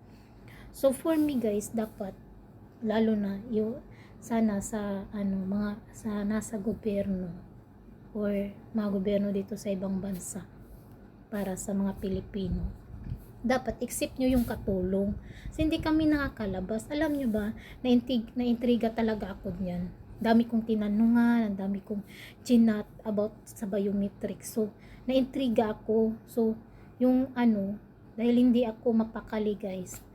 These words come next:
So, tinanong ko yung amo kong lalaki na binata. So, tinanong ko siya, ang sabi niya, hindi na daw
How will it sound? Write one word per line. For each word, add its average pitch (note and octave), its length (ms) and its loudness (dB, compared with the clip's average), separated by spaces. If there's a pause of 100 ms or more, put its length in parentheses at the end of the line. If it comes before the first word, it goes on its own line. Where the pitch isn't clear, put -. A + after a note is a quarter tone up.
(100)
So, - 160 -8
tinanong B3 480 6
ko - 80 -8
yung A3+ 320 0
amo G3 320 -2
kong G3 160 -4
lalaki F#3+ 480 -6
na F#3+ 80 -4
binata. F#3 560 -2 (720)
So, A3 320 2 (500)
tinanong C4+ 380 4
ko A#3+ 120 -4
siya, A3 160 -4
ang A3 80 2
sabi A3+ 280 2
niya, G#3+ 160 0
hindi G#3+ 240 4
na G#3+ 120 2
daw F#3+ 120 0